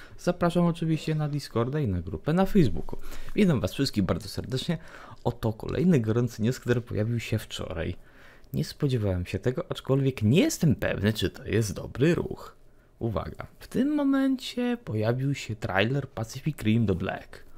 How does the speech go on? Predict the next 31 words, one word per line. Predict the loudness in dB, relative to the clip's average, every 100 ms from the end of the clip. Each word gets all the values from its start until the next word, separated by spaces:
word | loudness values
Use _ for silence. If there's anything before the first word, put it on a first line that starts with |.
| -18 -18 -10
Oficjalny | -6 0 2 4
zwiastun | 2 0 0 0
numer | 2 0
jeden, | 2 0 0
oczywiście | -4 -6 -6 -6 -6 0
Netflix | 2 2 -2 -8 -6
go | -8
wypuszcza, | -10 -10 -12 -4 0
no | 0
bo | 0 -6 -8 -16 -16 -6
jakże | 6 8 8 4 -8
by | -10 -10
kto | -10 -6
inny. | -6 -4 -4 -2 -4 -6 -18 -20 -20 -20 -20 -20 -16 -10 -8 -8 -8 -6
Tylko | -4 -2
tak, | -2 -4 -6 -8 -8 -6
obawiam | 0 4 6 8 8 6
się | 2 2
jednej | 2 4 4 4 2
rzeczy. | 2 0 0 -6 -10 -8
Obejrzałem | -2 4 4 6 2 2
sobie | 0 0
troszeczkę | 0 -2 -4 -4 -2
ten | -2 0
trailer | 4 6 6 6
już | 4 2 2 -2 -6 -14 -12
na | -4 -4
samym | -2 0 0 -2
początku, | -4 -4 2 4 4 0 -4
kiedy | 0 2 0
p-, | -4